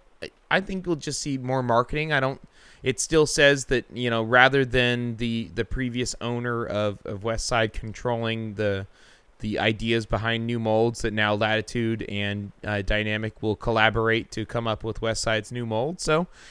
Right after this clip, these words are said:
it's just gonna become a, an, an extension, and we'll probably see some extra marketing. And and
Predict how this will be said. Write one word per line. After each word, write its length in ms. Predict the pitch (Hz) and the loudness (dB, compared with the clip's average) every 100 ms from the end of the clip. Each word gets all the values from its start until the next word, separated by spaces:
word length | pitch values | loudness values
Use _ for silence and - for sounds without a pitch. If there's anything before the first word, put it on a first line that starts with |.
| - - | -16 -6
it's 160 | 208 | -6
just 220 | - 196 202 | -2 -2 0
gonna 140 | 170 | 0
become 340 | 151 - 151 | 0 0 0
a, 180 | 147 139 | 2 0
an, 200 | - 131 - | -2 -6 -6
an 100 | 131 | -4
extension, 640 | 131 - 131 127 139 156 151 | -4 -2 -2 -2 -2 -2 -2
and 240 | 107 107 - - - - | -2 -4 -12 -20 -20 -6
we'll 140 | 120 | -4
probably 260 | 110 120 113 | 2 2 2
see 220 | - 117 | 0 -6
some 180 | 104 113 | -6 -4
extra 260 | 113 - 110 | -6 -4 -2
marketing. 540 | 104 104 120 127 139 | 0 0 -2 -4 -4
And 200 | 110 104 - - - - _ _ - | -6 -8 -16 -20 -20 -20 _ _ -10
and 320 | 101 101 101 | -8 -6 -8